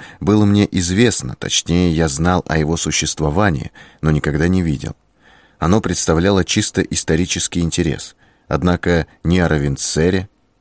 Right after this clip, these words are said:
ни о малом апокрифе я никогда не слышал. Что делать? Я уже опаздывал на четверть часа.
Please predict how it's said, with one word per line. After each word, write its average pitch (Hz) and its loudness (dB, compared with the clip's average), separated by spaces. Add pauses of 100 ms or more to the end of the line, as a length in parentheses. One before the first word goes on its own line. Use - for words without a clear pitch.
(260)
ни 95 4
о 90 4
малом 78 2
апокрифе 101 -2
я 85 2
никогда 85 -2
не 78 -2
слышал. - -6 (560)
Что - -4
делать? 73 -6 (720)
Я 76 0
уже 80 -2 (100)
опаздывал 85 0
на 82 2
четверть 87 -2
часа. - -2